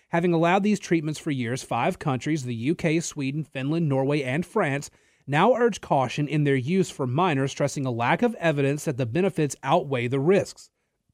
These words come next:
In June, the U K's publicly funded National Health Service for England limited the use of puberty blockers to clinical trials, putting the drugs beyond the reach of most children.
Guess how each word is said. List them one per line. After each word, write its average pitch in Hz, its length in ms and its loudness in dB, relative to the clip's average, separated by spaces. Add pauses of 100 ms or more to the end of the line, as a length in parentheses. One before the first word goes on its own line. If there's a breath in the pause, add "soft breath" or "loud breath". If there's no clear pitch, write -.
(1160)
In 139 240 2
June, 151 500 4 (760)
the 143 100 0
U 170 140 4
K's 170 260 4
publicly 180 380 2
funded 151 380 0
National 143 360 0
Health 175 240 -6
Service 151 320 -4
for - 160 -4
England 123 340 -2
limited 196 380 2
the 190 80 -2
use 160 240 2
of 143 140 -4
puberty 135 280 0
blockers 123 500 -2
to 147 120 -4
clinical 123 380 -8
trials, 196 500 2 (440 soft breath)
putting 247 260 4
the 170 80 4
drugs 147 340 0
beyond 135 340 0
the 175 100 2
reach 127 340 -2
of 139 180 -6
most 120 520 -4 (180)
children. 131 580 -2